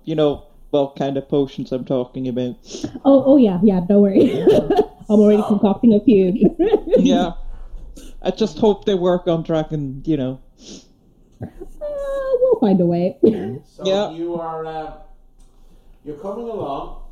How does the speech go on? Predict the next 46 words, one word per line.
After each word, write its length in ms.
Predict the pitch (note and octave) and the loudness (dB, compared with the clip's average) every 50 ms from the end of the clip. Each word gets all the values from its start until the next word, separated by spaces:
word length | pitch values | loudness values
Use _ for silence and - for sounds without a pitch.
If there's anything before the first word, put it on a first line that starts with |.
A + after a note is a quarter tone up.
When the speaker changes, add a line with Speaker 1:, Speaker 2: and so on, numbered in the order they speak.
| - - - - - - | -20 -20 -20 -20 -20 -18
Speaker 3:
um, 400 | - - - C3+ C3 B2 B2 A#2+ - - - | -14 -14 -12 -12 -12 -14 -16 -20 -20 -20 -18
and 140 | C#3+ C#3+ D3+ | -16 -14 -14
the 60 | - | -14
path 360 | - G3+ G#3 A3+ C4 C#4 C#4+ | -12 -12 -12 -10 -10 -12 -12
is 80 | A#3+ G#3 | -12 -10
widened 500 | F#3+ G3 F#3+ F3+ F3 E3 D#3+ C#3 C3+ C3+ | -10 -8 -8 -6 -8 -8 -10 -12 -10 -8
out 220 | C#3 C#3 C#3 C3+ | -8 -8 -6 -8
a 60 | C3 | -8
lot. 500 | A#2+ A2+ A#2 A2+ G#2+ G#2 G#2 - - A#2 | -10 -8 -10 -10 -10 -12 -12 -14 -16 -16
Like, 240 | B2 B2+ B2 A#2 - | -12 -12 -12 -12 -14
it's 160 | C3 B2 C3+ | -18 -18 -18
a 40 | C#3 | -20
good, 500 | - - D#3+ F3 F3+ F#3+ F#3 E3+ - - - | -16 -12 -10 -8 -8 -8 -8 -10 -12 -16 -16
whereas 400 | D3 D3+ D#3+ D#3+ D#3 D#3 D#3 D3+ | -12 -8 -4 -4 -4 -4 -4 -8
in 100 | D#3+ D#3 | -12 -18
certain 320 | - G3 G3+ A#3+ A#3+ - - | -14 -12 -12 -12 -12 -12 -14
sections 460 | - A#3+ A3 G3+ F#3+ F#3+ F3+ E3 D3 | -14 -14 -14 -14 -14 -16 -18 -16 -14
this 120 | D#3 D3+ - | -14 -16 -14
path 300 | - - F#3 - - - | -12 -10 -10 -10 -10 -10
is 60 | A#2+ G#2+ | -12 -14
like 100 | G#2 G#2 | -16 -18
a 40 | - | -18
deer 240 | A#2+ A2+ A2 A2+ A2+ | -16 -16 -16 -16 -16
path. 340 | - - - G2+ G2 - - - - - - - - - | -16 -16 -16 -16 -16 -18 -20 -20 -20 -20 -20 -20 -20 -18
Like, 200 | A#2 B2 B2 B2 | -12 -12 -12 -12
there's 140 | A#2+ B2 A#2+ | -12 -14 -18
barely 380 | A#2 - D3 D3 D3 D3 D3+ D3+ | -14 -12 -10 -10 -8 -8 -10 -10
enough 220 | D3 C#3+ - - | -10 -12 -14 -12
room 160 | D#3 C#3+ C#3 | -12 -10 -4
Speaker 1:
Right. 200 | D3 D#3 D3 C#3+ | -2 0 0 0
Speaker 3:
for 60 | A#2+ A#2+ | -2 -6
one 100 | A#2+ B2 | -14 -14
person. 520 | - B2+ A#2+ B2 B2+ - - D#3 D3+ D3 D3 - - - - - _ - | -14 -12 -12 -12 -12 -12 -10 -10 -10 -10 -12 -20 -20 -20 -20 -20 _ -10
Where 240 | D3+ D3 D#3+ E3+ | -4 -4 -4 -4
you're 200 | F3+ G3 G3 F#3+ | -4 -8 -8 -8
at 140 | F#3 F3 E3 | -8 -8 -8
right 220 | E3 D#3+ D#3 C#3+ C#3+ | -10 -10 -10 -10 -12
now, 220 | C#3+ C#3 C3+ C3 | -12 -12 -12 -12
it's 100 | B2+ A#2+ | -12 -12
widened 400 | B2 B2 B2+ C3 C#3 C#3 C#3 C#3 | -12 -12 -10 -10 -10 -12 -12 -12
out 140 | C3 B2+ C3 | -14 -12 -12
considerably. 520 | A2+ A2+ A2 - - A#2 A#2+ A#2 A2 G#2+ | -12 -12 -12 -12 -12 -12 -14 -16 -16 -18
It's 120 | G2+ - - | -20 -18 -16
good, 120 | F#3+ F#3+ | -14 -12
like, 260 | - E3 - - - | -10 -12 -12 -12 -18
three 760 | - _ - D3 C#3+ C#3+ C#3+ C#3+ C#3 C#3 C3+ C3 C3 C3 A#2+ | -20 _ -18 -16 -14 -12 -10 -10 -12 -12 -14 -14 -18 -20 -20